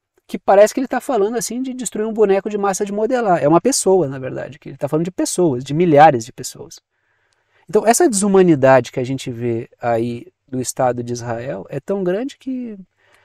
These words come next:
eu vi o, o Roger Waters, o, o músico, né, falando sobre a sensação que ele teve quando ele foi em Israel, e o desconforto que ele teve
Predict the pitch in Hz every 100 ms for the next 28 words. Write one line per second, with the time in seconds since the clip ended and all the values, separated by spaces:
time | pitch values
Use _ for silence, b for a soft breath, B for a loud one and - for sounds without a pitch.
0 | _ _ _ _ _ _ _ _ - 147
1 | 151 156 202 233 190 156 139 143 135 135
2 | 147 143 147 127 131 180 139 127 - _
3 | _ - 131 - _ _ - 147 170 175
4 | 135 135 131 143 _ _ _ - 139 127
5 | 143 139 117 - 139 123 - 151 147 -
6 | 160 160 143 139 139 - 135 120 - 131
7 | 135 127 120 117 123 143 _ _ _ 147
8 | 131 123 - 131 - 139 165 143 131 _
9 | 127 139 123